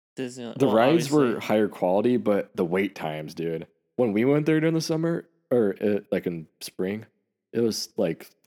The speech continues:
Speaker 2: two to three hour wait, waits on every single ride.
Speaker 1: Dang.
Speaker 2: 'Cause there's only, like, twelve rides there total,
Speaker 1: Yeah,
Speaker 2: I
Speaker 1: there's
Speaker 2: feel like.
Speaker 1: not much.
Speaker 2: Yeah.
Speaker 1: I liked the, uh, Transformers ride. That was
Speaker 2: Ooh,
Speaker 1: cool.
Speaker 2: even though it was, actually, I, I don't know my opinions on those yet, 'cause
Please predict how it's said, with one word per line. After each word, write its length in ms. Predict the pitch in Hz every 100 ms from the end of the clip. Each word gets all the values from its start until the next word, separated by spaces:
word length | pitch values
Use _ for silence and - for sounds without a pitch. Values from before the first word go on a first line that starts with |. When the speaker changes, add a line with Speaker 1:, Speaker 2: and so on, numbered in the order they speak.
| -
Speaker 2:
two 240 | - 127
to 80 | 123
three 240 | 120 107
hour 180 | 95 90
wait, 380 | 85 85 95 -
waits 320 | 98 92 95
on 100 | 85 87
every 200 | 90 90
single 220 | 95 82
ride. 160 | 78 101
Speaker 1:
Dang. 640 | 135 135 131 123 110 101
Speaker 2:
'Cause 140 | 156
there's 180 | 156 143
only, 260 | 135 160 139
like, 420 | 95 92 - - _ -
twelve 480 | - 107 117 117 98
rides 320 | 95 90 85
there 240 | 92 85
total, 260 | 82 82 87
Speaker 1:
Yeah, 80 | 131
Speaker 2:
I 20 |
Speaker 1:
there's 140 | 135 135
Speaker 2:
feel 80 |
like. 80 | 131
Speaker 1:
not 240 | 127 117 78
much. 520 | 117 107 - - -
Speaker 2:
Yeah. 160 | - 143
Speaker 1:
I 40 |
liked 240 | 151 180 180
the, 220 | 165 151
uh, 120 | 135 113
Transformers 760 | - 143 139 139 135 131 127
ride. 260 | 120 117 123
That 140 | -
was 140 | 135
Speaker 2:
Ooh, 40 | 147
Speaker 1:
cool. 420 | 131 113 90 - _ -
Speaker 2:
even 160 | 139
though 180 | 139 127
it 20 | 117
was, 200 | 110 - _ -
actually, 420 | - 170 202 202 170 _ _ _ - -
I, 80 | 170 185
I 60 | 143
don't 100 | 202
know 100 | 240
my 80 | 180
opinions 500 | - - 139 127 101
on 100 | 92
those 200 | 90 87
yet, 340 | 85 80 -
'cause 440 | - 117 95 -